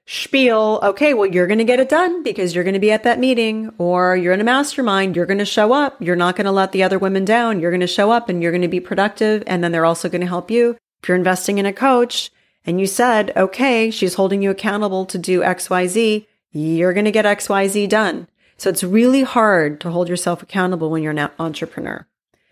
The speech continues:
And the other thing I like to say is, you know, we are always so busy working in our business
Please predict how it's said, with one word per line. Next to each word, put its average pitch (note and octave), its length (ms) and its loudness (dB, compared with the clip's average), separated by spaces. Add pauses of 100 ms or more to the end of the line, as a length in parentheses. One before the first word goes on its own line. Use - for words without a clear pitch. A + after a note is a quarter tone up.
(480)
And F3+ 160 -2
the F3+ 160 2
other G#3+ 140 2
thing G3+ 180 -2
I F3 40 -2
like E3 180 -2
to F3 80 -6
say E3 280 0
is, D#3+ 200 -4
you E3 80 -2
know, E3 140 -4
we F3 400 0
are A#3 160 2
always G3+ 280 2
so F#3 160 2
busy F3 640 -2 (340)
working F3 480 -2 (120)
in G#3 160 2
our G3+ 120 2
business F3+ 680 -2